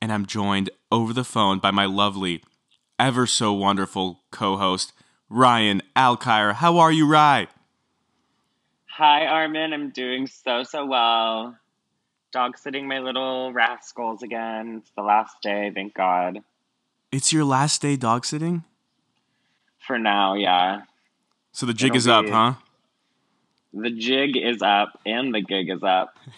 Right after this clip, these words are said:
Speaker 2: Um, yeah, it's, I'm, it's bittersweet. I'm excited to not have to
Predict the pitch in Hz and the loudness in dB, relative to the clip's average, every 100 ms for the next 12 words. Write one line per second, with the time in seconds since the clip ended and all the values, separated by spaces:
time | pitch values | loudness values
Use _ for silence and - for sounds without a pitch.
0 | - 107 104 98 95 90 87 - _ _ | -2 0 2 0 -4 -8 -12 -16 _ _
1 | _ _ _ _ _ _ 98 104 90 95 | _ _ _ _ _ _ 2 4 4 0
2 | 110 - _ - 113 123 123 - - - | -6 -10 _ -16 -8 -6 -6 -8 -18 -20
3 | - _ _ - 117 131 143 143 135 - | -20 _ _ -8 -8 -2 0 0 -2 -4
4 | 120 98 104 107 107 - - 117 131 127 | -2 0 -2 -2 -6 -6 -2 -2 -2 -4
5 | 120 110 110 110 - | 0 0 0 -6 -10